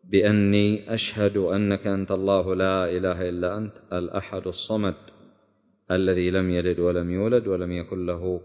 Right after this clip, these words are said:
كفوا أحد"، فقال: "لقد دعا الله باسمه الأعظم".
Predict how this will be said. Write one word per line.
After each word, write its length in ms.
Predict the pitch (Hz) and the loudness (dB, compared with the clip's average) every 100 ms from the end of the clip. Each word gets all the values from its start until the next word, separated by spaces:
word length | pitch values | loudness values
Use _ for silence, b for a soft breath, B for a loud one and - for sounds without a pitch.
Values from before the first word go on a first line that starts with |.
| - | -6
كفوا 640 | 104 101 95 101 98 - | -4 -2 -2 -2 -4 -10
أحد"، 220 | 85 - - - _ _ _ _ _ _ _ _ _ | -14 -16 -18 -20 _ _ _ _ _ _ _ _ _
فقال: 360 | - 82 98 92 | -8 0 2 4
"لقد 300 | 92 90 82 | 2 -2 0
دعا 180 | 92 85 | 0 2
الله 280 | 87 95 90 | 2 2 0
باسمه 420 | 92 - 90 92 | -2 -4 -8 -6
الأعظم". 480 | 82 67 73 76 | -8 -8 -10 -12